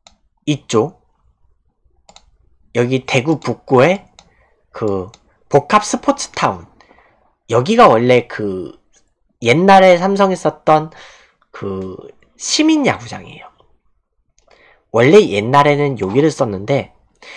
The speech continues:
이제 대구가 여기 시대를 끝냈죠. 음.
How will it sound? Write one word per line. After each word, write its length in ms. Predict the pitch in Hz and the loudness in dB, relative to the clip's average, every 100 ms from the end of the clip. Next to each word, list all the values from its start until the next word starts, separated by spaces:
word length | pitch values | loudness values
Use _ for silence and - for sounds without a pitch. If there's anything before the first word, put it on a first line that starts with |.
| - _ | -20 _
이제 320 | 123 131 143 - | -6 0 0 0
대구가 600 | - 123 151 104 135 - _ _ _ _ _ _ _ _ _ - | -6 -4 -2 -4 -4 -14 _ _ _ _ _ _ _ _ _ -2
여기 360 | 117 123 240 | 0 2 0
시대를 480 | 226 - 202 165 160 | 0 0 2 2 2
끝냈죠. 600 | 262 285 277 - - 131 _ _ _ _ _ _ _ _ - | -2 -2 -4 -6 -10 -12 _ _ _ _ _ _ _ _ -12
음. 260 | 113 95 | -10 -12